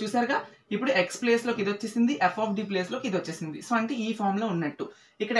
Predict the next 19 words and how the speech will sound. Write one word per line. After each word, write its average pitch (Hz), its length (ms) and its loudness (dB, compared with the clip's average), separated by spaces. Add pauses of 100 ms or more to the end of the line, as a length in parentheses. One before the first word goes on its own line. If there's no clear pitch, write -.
X - 140 -12
ప్లేస్‌లో 269 320 0
మనకి 233 200 2
ఏమి 226 160 2
ఇచ్చారు, 214 280 0 (200)
e 233 40 4 (100)
పవర్ 226 240 4
త్రీ 175 100 -2 (100)
ఎక్స్ 175 160 -6
అనేది 226 240 -2
ఇచ్చారు. 143 280 -6 (360)
So, 277 60 -2 (180)
e - 20 8 (120)
పవర్ 269 260 2
త్రీ 196 180 -2
ఎక్స్ - 220 -6
ఇచ్చినప్పుడు 185 480 -4
మనం 170 160 2 (400)
పర్టిక్యులర్ 233 440 2